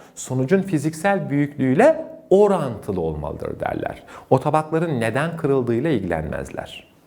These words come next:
Bütün mesele nedir? Sonuç. Sonucun fiziksel büyüklüğüdür. Kohlberg'in düşüncesine göre ahlak öncesi dönemde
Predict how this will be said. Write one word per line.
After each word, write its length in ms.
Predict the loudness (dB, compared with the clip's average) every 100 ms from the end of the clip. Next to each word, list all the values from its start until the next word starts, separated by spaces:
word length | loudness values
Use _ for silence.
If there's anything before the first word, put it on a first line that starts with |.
| _ _ _ _ _ -2
Bütün 200 | 0 0
mesele 340 | -2 -4 -4
nedir? 360 | -2 -2 -4 -6 -16
Sonuç. 540 | -10 -10 -10 -16 -20 -20 _ _
Sonucun 680 | -4 -2 4 4 4 0 -10 -18 -20 _ _ _
fiziksel 840 | -10 -10 -8 -14 -14 -6 -4 -4 -6
büyüklüğüdür. 920 | -8 -8 -8 -8 -8 -8 -14 -10 -10 -10 _ _ -20 -20 -16 -14 -14 -14 -14 -14 -16 -18 -12 4
Kohlberg'in 680 | 6 8 6 4 2 -2 0
düşüncesine 640 | 0 2 4 2 4 4
göre 320 | 6 4 0 -8 -20 _ _ 2
ahlak 420 | 4 4 4 4
öncesi 340 | 0 0 0
dönemde 680 | 2 2 2 6 4 4